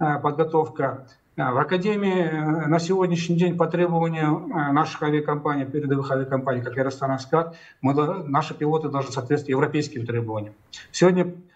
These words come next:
согласно программе развития Академии, на двадцать пятый ху-, года мы хотим получить сертификат Европейского агентства безопасности полётов, пройти аудит. Но для этого, как обозначил глава авиационной администрации, необходимо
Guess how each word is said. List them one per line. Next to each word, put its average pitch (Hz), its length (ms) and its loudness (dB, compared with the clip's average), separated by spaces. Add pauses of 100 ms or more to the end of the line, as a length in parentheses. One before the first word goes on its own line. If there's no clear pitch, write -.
(140)
согласно 165 400 2
программе 156 380 0
развития 156 360 -2
Академии, 165 460 2
на 147 140 0
двадцать 151 300 -2
пятый 156 240 -2
ху-, - 280 -8
года 160 320 2
мы 151 120 0
хотим 151 280 -2
получить 151 400 -2
сертификат 151 520 0
Европейского 143 480 -2
агентства 139 320 0
безопасности 131 580 -2
полётов, - 540 0 (260)
пройти 156 320 2
аудит. 185 540 0 (320)
Но 156 160 6
для 156 160 2
этого, 160 720 2
как - 160 0
обозначил 156 560 0
глава 143 380 2
авиационной 143 340 -2
администрации, 165 520 0
необходимо 156 640 0